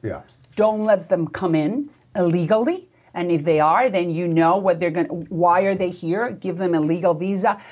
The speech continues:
Speaker 2: You know, I, we can talk about my dignity program whenever you want to, but we do have to fix the problem. How are we gonna fix it?
Speaker 1: So
Speaker 2: You know, it's, uh, there has to be, otherwise you, I mean, you keep on having, what's happening, it's, it's,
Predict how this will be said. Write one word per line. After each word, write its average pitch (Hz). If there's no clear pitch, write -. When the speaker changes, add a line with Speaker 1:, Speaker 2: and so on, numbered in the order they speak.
Speaker 2:
You 233
know, 175
I, 170
we 233
can 233
talk 202
about 175
my 151
dignity 175
program 151
whenever 165
you 160
want 175
to, -
but 165
we 190
do 262
have 247
to 190
fix -
the -
problem. 156
How 247
are 220
we 196
gonna 175
fix -
it? -
Speaker 1:
So 339
Speaker 2:
You 233
know, 190
it's, 160
uh, 170
there 185
has 175
to -
be, 202
otherwise 220
you, 202
I -
mean, 180
you 208
keep 254
on 240
having, 226
what's 240
happening, 294
it's, 233
it's, 226